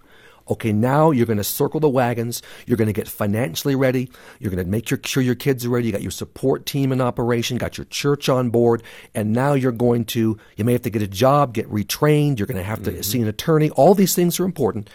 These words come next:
Speaker 1: now for the separation." It's a big deal, but you know what? That's to protect you and your kids. That's what it's really about now.
Speaker 2: Yeah.
Speaker 1: Plus, it's the last gasp of a chance for this incredible sinner.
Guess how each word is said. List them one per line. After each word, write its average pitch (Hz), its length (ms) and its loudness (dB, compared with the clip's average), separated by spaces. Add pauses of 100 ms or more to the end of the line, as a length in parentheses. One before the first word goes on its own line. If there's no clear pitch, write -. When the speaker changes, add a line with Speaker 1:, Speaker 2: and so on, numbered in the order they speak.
(140)
Speaker 1:
now 117 220 0
for 110 140 -8
the 110 80 -6
separation." 95 680 -4 (760)
It's 110 180 2
a 98 60 0
big 131 420 0
deal, 127 360 4
but 104 180 -2
you 113 80 0
know 127 120 4
what? 123 300 2
That's 107 320 -2 (380)
to - 100 -10
protect 175 460 -2
you 156 100 4
and 135 80 2
your 117 80 0
kids. 131 340 -2
That's 127 200 -2
what 117 100 -2
it's 107 140 -8
really 120 180 2
about 95 260 -2
now. 95 300 -4
Speaker 2:
Yeah. 85 60 -14 (260)
Speaker 1:
Plus, 165 160 4
it's - 160 0
the 110 140 0
last 131 600 2 (180)
gasp 131 380 2
of 113 120 0
a - 20 -8
chance 101 460 -2
for 104 100 -2
this 101 220 -4
incredible 113 480 0
sinner. 92 340 -2